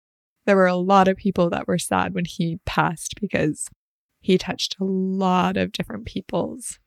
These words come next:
hearts and souls. He was an extremely beautiful being. I know I don't have to tell you to do this, but give your crew some love.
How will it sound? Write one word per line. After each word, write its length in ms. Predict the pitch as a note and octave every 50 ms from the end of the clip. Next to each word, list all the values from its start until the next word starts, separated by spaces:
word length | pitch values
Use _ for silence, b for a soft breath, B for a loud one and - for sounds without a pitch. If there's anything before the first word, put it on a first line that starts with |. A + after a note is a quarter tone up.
| _ _ _ _ _ _
hearts 560 | - - - - - _ _ - - - - _ _ _ _ -
and 180 | G#3 G3 F#3 F#3+
souls. 540 | - - G#3+ A3+ A#3+ A3+ C4 C#4 - - - _ _ _ _ _ _ _ _ _ _ -
He 80 | G#3
was 180 | G3+ G#3 A3 - _ _ _ _ _ _ -
an 100 | G3+ F#3
extremely 1300 | F3 D#3+ - - - - - - - - - - G#3+ G#3 F#3 F3 F3 E3+ F3 F3 F3 E3+ F3+ A#3 - _ _ _ _ _ _ -
beautiful 680 | - G3 F#3+ G3 F#3+ F#3+ F#3 G3 F3 - - - E3+ E3
being. 420 | - - D3+ D#3 D#3 E3+ E3 D#3 _ _ _ _ _ _ _ _ _ _ _ _ _ _ _ _ _ _ _ -
I 40 | G#3+
know 180 | G3 G3 G3 G3
I 80 | G3
don't 200 | G3 G3 F#3+ G3+
have 220 | - G3 F#3+ F3+ -
to 100 | - -
tell 340 | - - - G#3 F3+ F3 F3+
you 340 | F3 E3+ F3 E3+ E3+ E3+ F3
to 160 | - - -
do 240 | F#3 - G3 F#3+ F#3+
this, 520 | F#3 F#3 F#3 - F3+ - - - - - - _ _ _ _ _ _ _ _ _ _ _ _ _ _ _ _ -
but 140 | - F#3+ F3+ _ -
give 220 | G3 F#3+ G3 F#3+
your 180 | G#3 G3 G3 F#3+
crew 320 | - - - G3 F#3+ F3+
some 280 | - - F3+ F3 F3 F3
love. 320 | F3 F3 F3 F3+ F3+